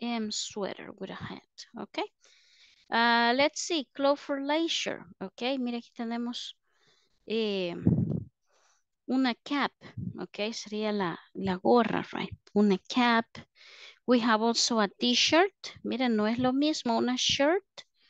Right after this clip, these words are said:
que una t-shirt, okay. So t-shirt, that would be camiseta. And shirt, that would be camisa, okay.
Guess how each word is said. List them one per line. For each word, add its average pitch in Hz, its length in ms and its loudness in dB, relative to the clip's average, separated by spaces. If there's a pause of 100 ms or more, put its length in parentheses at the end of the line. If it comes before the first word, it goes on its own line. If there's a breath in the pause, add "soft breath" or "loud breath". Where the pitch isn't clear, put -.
(460 soft breath)
que 240 120 -2
una 226 260 -2
t-shirt, - 880 -4 (240)
okay. 208 360 -4 (480 loud breath)
So 220 220 4
t-shirt, 294 680 4
that 240 140 6
would 220 260 -2
be 240 160 -2 (140)
camiseta. 208 1200 0 (500)
And 190 280 0
shirt, - 680 0 (600 soft breath)
that 208 160 -2
would 190 180 -8
be 196 180 -10 (120)
camisa, 240 1040 -6 (520)
okay. 196 400 -6